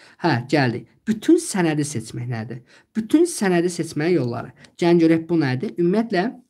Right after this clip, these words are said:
yenə deyirəm, iki dənə biz bunu qoyaq bir qırağa, gedişatlarımızı diqqətlə dinləyək. Görək bütün sənədi seçməyin yolları hansılardır? Bir, hansıdır ümumiyyətlə? Home tabından Ctrl A-ya basmaq.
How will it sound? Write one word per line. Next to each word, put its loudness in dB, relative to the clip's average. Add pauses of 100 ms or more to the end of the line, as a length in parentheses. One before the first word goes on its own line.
yenə 6
deyirəm, -4 (240)
iki -20
dənə 0
biz -12
bunu 0
qoyaq 4
bir 6
qırağa, 2 (180)
gedişatlarımızı -2
diqqətlə 0
dinləyək. 2 (180)
Görək 0
bütün -2
sənədi 0
seçməyin 0
yolları 0
hansılardır? -2 (360)
Bir, 2 (240)
hansıdır 2
ümumiyyətlə? 0 (340)
Home 4 (100)
tabından -2
Ctrl -2
A-ya -2
basmaq. -8